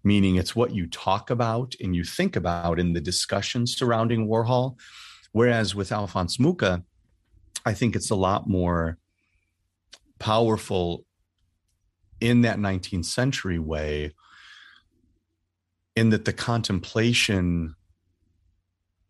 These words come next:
doesn't need to happen for it to just be beautiful. And I guess you could say that to some degree about Warhol. If you look at one of his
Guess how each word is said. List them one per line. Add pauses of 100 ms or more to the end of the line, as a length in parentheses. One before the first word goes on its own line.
(200)
doesn't
need
to
happen
for
it
to
just
be
beautiful.
And
I
guess
you
could
say
that
to
some
degree
about
Warhol.
If
you
look
at
one
of
his